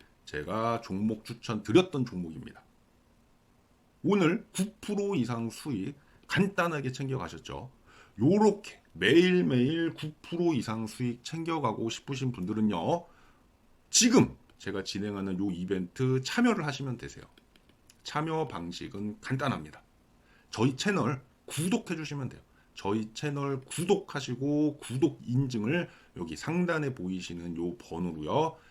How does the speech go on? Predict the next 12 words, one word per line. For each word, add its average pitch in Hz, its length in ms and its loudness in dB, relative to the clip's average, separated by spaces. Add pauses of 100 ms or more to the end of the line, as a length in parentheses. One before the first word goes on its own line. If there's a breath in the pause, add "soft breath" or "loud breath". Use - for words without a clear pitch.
(220 loud breath)
신청이라고 185 1000 2
문자 175 420 0
남겨주시면 87 840 -4 (320 soft breath)
요거 131 320 4 (160)
문자 135 600 -2
남겨주신 95 920 -4
분들에 90 720 -6
한해서 170 580 0 (800)
오늘 208 360 10
설명드린 185 680 2
이 107 180 0
종목 92 500 -6